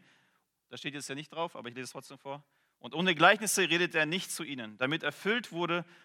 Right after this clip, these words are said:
was durch den Prophet geredet ist, der spricht: „Ich werde meinen Mund öffnen in Gleichnissen. Ich werde aussprechen, was von Grundlegung der Welt an verborgen war.“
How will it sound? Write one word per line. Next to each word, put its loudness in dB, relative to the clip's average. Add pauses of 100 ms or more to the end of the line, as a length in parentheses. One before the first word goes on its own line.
was 6
durch -8
den -10
Prophet 0 (240)
geredet 2
ist, -4
der 0
spricht: -4 (320)
„Ich -2
werde 4
meinen 4
Mund 0
öffnen 0
in -6
Gleichnissen. 2 (340)
Ich -20
werde 6
aussprechen, 4
was 0
von -8
Grundlegung 0
der 0
Welt 0 (400)
an 0 (580)
verborgen -2 (220)
war.“ 0